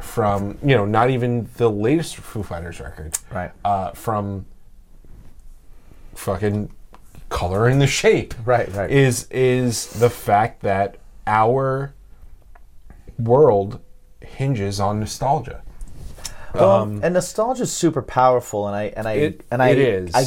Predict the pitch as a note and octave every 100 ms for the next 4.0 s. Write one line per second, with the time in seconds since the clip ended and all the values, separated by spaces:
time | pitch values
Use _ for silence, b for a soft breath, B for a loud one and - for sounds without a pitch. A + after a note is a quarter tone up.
0 | A2 G2 C3 G#2+ G#2+ A2 C#3 - B B
1 | C#3+ F3 G3+ A#3+ B3+ C3 F3 G3+ G#3+ G#3+
2 | G3 - A#3+ B3+ C3+ C#3+ D3 B2+ C#3+ C#3
3 | F#3+ D3 C#3+ E3 C#3+ D3 F3+ F3 E3+